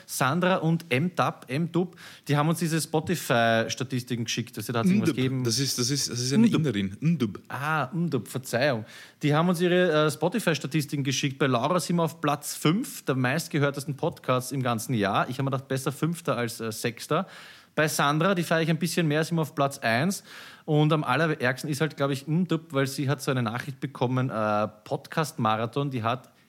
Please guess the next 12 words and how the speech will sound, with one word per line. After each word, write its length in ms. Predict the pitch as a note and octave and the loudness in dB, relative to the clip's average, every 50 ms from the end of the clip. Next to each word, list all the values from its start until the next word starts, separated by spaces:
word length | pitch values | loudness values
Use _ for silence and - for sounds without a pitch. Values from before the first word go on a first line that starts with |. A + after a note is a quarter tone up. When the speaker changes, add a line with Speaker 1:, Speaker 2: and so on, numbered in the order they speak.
| _ _ | _ _
Speaker 1:
sieben 440 | - - - - D#3 D#3+ E3 G3 F3 | -16 -12 -6 -4 -4 -2 -2 -4 -8
Folgen 540 | - - - B2+ B2+ B2+ B2 A#2 C#3 D#3+ D#3 | -8 -4 0 0 2 2 0 -2 -4 -6 -4
Party 360 | - B2 C3 B2+ - - E3 C3 | -2 -2 -2 -2 -2 -4 -4 -2
mit 200 | D3+ C3+ C3+ - | -2 -4 -4 -4
Peter 560 | - A#2+ A2+ A2+ A2+ - C3+ C3 C3 C#3 - - _ _ _ _ _ | -2 0 0 0 0 -2 -2 -2 -2 -4 -8 -14 _ _ _ _ _
am 160 | - A#2 A#2 | -4 -4 -4
Stück, 420 | - - - - F3 E3 - A2+ A#2 | -4 -6 -6 -6 -8 -6 -6 -8 -6
beziehungsweise 420 | A2 B2 A2+ C3 B2 A#2+ B2 A#2+ G#2+ | -6 -6 -4 -4 -4 -2 -2 -4 -4
an 80 | A2+ G2 | -4 -4
einem 280 | G#2 G#2 B2+ C3 C3 | -4 -4 -4 -4 -4
Tag 300 | - G2 G2+ A2+ B2 - | -4 -6 -6 -6 -8 -10
gehört. 480 | - - F2 - F2+ F2 F2 - - | -12 -12 -8 -8 -6 -6 -8 -12 -16